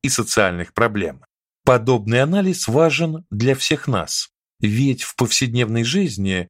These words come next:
мы все психологи-самоучки. Мы пытаемся выяснить, почему люди делают то, что делают, и что делать, чтобы они вели себя лучше.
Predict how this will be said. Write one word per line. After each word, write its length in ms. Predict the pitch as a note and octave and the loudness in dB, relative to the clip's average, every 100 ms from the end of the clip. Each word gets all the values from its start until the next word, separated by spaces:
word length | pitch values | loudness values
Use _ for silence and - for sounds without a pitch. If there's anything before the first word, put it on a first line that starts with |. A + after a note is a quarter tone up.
| _ | _
мы 200 | A#2 B2 | 0 2
все 300 | A2 - F#3 | 2 0 0
психологи-самоучки. 1400 | F#3 - C#3+ - D3+ C3 C3+ - D#3 D#3 A2 - - C#2+ C#2 _ _ _ _ | 0 -2 -2 0 0 0 -2 0 2 2 0 -4 -6 -12 -14 _ _ _ _
Мы 260 | - F3 G#3+ | 2 4 4
пытаемся 680 | G#3 F#3+ F#3+ F#3+ E3+ - F3 | 2 4 4 4 2 0 0
выяснить, 720 | E3 C3+ G2+ - A2 G2+ - | 2 0 0 -2 -4 -4 -4
почему 460 | C#3 - D#3 C#3+ | 0 2 2 0
люди 280 | A#2 A2+ A2 | -2 -2 -4
делают 480 | G#2 A2+ G#2+ A2 - | 0 2 2 0 0
то, 120 | C#3 | 0
что 220 | - - | 0 -2
делают, 640 | D3 B2 F2+ D2 B1+ _ _ _ _ - | -2 0 -2 -4 -14 _ _ _ _ 0
и 100 | B2+ | 2
что 240 | - A#2 | 2 2
делать, 540 | G#2 F#3+ D3 F2 - _ _ | 2 2 2 0 -6 _ _
чтобы 460 | - - C3+ G#2 A2+ | -4 0 2 4 4
они 240 | C3+ F#3 | 4 2
вели 240 | C#3+ B2+ A#2+ | 0 0 0
себя 260 | - G#2+ | 0 0
лучше. 500 | B2+ A2+ - - C#2 | 0 -2 -4 -4 -4